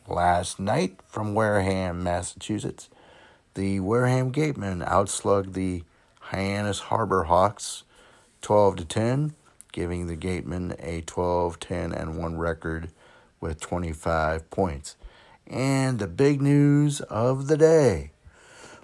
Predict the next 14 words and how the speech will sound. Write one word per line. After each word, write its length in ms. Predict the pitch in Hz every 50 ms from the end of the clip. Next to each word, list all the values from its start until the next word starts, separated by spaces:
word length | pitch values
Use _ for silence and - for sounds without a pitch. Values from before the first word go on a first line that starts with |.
| - -
we 200 | - 90 90 87
have 420 | 87 95 104 107 107 104 104 98 -
a 260 | 78 90 85 87 87 - _ - - -
two-time 1000 | - - - 185 180 151 - - 139 120 117 110 101 98 95 95 104 110 110 - _ _ _ _ _ _ _ _ _ _ _ - _ - - - _ - - _ _ _ _ _ _ _ -
back-to-back 840 | 101 107 104 107 104 - 104 90 95 95 95 95 92 92 - - _ _ _ _ _ _ _ _ _ _ -
World 320 | 107 104 101 104 101 -
Cup 420 | - - 101 95 92 - - - - _ _ _ _ _ _ _
soccer 520 | - - - - - 117 110 - - 90
champion 680 | 87 - - 98 87 82 73 - 85 87 95 113 135 135 _ _ _ _ _ _ _ _ _ -
and 200 | 90 90 87 87
a 120 | 87 85
four-time 840 | 82 - 95 95 95 85 - - 101 95 92 90 90 90 87 80 - _ _ _ - - _
champion 440 | - - - 107 - - - 92 95
overall 680 | 95 98 92 90 87 87 90 85 82 82 90 95 -